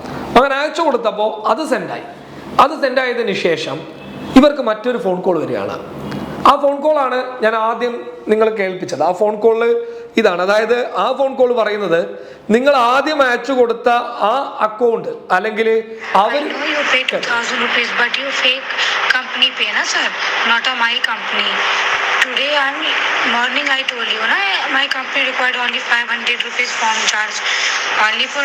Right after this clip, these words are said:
Speaker 2: required five hundred rupees.
Speaker 1: അതായത് ഇത് അയച്ചു കൊടുത്തതിന് ശേഷം അടുത്ത ഒരു വോയിസ്, ഏഹ്, വോയിസ് വരികയാണ്, അതല്ലെങ്കിൽ ഒരു കോൾ വരികയാണ്. ആ കോളിൽ പറയുന്നത് നിങ്ങൾ ആദ്യം അയച്ചത് ഒരു ഫേക്ക് കമ്പനിക്കാണ്,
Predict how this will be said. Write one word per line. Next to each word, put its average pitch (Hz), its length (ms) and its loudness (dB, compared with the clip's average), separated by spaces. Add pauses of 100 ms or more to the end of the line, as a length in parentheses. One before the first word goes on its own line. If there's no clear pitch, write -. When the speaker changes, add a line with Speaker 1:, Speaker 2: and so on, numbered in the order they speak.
(120)
Speaker 2:
required 277 280 0 (100)
five 262 160 2
hundred 233 320 -2 (100)
rupees. 202 360 -4 (480)
Speaker 1:
അതായത് 214 760 0 (360)
ഇത് 262 160 8
അയച്ചു 269 320 4
കൊടുത്തതിന് 254 440 2
ശേഷം 208 540 0 (240)
അടുത്ത 220 420 2 (200)
ഒരു 226 160 4
വോയിസ്, 208 420 2
ഏഹ്, 190 800 2 (120)
വോയിസ് 202 320 2
വരികയാണ്, 180 300 2
അതല്ലെങ്കിൽ 208 540 0
ഒരു 208 80 4
കോൾ 202 340 2
വരികയാണ്. 131 360 -4 (540)
ആ 269 100 6
കോളിൽ 285 400 4
പറയുന്നത് 226 480 0
നിങ്ങൾ 240 180 2
ആദ്യം 240 400 2
അയച്ചത് 226 360 0
ഒരു 233 120 2
ഫേക്ക് - 360 0
കമ്പനിക്കാണ്, 208 680 0